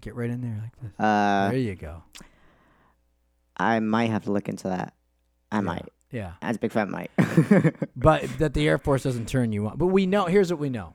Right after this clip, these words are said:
Speaker 1: We know you wanna go to the military.
Speaker 2: Oh, yeah.
Speaker 1: We know we wanna do that after high school.
Speaker 2: Oh, yeah.
Speaker 1: Okay. We know it's gonna be either the Navy or the Air Force right now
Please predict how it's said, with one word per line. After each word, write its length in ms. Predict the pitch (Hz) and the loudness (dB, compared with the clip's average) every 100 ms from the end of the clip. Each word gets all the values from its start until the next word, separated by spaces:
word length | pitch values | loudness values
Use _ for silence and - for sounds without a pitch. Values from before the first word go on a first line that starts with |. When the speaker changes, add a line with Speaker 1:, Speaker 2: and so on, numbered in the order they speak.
| _ | _
Speaker 1:
We 160 | 127 127 | -4 -4
know 320 | 131 147 170 | 0 4 4
you 160 | 180 175 | 4 4
wanna 180 | 170 160 | 2 2
go 120 | 160 | 2
to 80 | 143 | 2
the 80 | |
military. 560 | 120 101 92 90 85 127 - | 0 -4 -6 -10 -10 -12 -4
Speaker 2:
Oh, 80 | 107 | -2
yeah. 180 | 82 - - - _ _ _ | -2 -6 -16 -20 _ _ _
Speaker 1:
We 140 | 123 120 | -6 -2
know 180 | 135 147 | 0 2
we 140 | 160 | 2
wanna 200 | 160 156 | 2 0
do 160 | 143 143 | 0 0
that 120 | 139 | 2
after 240 | 131 - 113 | 0 -4 -4
high 160 | 98 | -6
school. 400 | 85 - 78 82 - _ _ _ _ - | -8 -12 -14 -14 -18 _ _ _ _ -2
Speaker 2:
Oh, 80 | 190 | 0
yeah. 160 | 117 - _ _ - | 0 -2 _ _ -12
Speaker 1:
Okay. 240 | - 113 - _ _ _ - | -8 -8 -10 _ _ _ -6
We 240 | 123 123 | -2 -2
know 720 | 123 127 139 151 151 156 147 _ _ - | -2 -4 -2 -2 -2 -2 -4 _ _ -8
it's 220 | 135 - | -6 -4
gonna 240 | 151 135 | -4 -2
be 480 | 123 120 117 110 101 - _ _ - | 0 0 0 -2 -4 -8 _ _ -4
either 240 | 131 113 | -2 -2
the 120 | 101 | -4
Navy 460 | 98 101 107 117 131 | -4 -4 -2 -2 0
or 100 | 143 | 2
the 160 | 135 117 | 2 0
Air 120 | 104 | -2
Force 320 | - 104 - | -4 -6 -4
right 180 | 107 98 | -8 -8
now 280 | 95 80 | -8 -10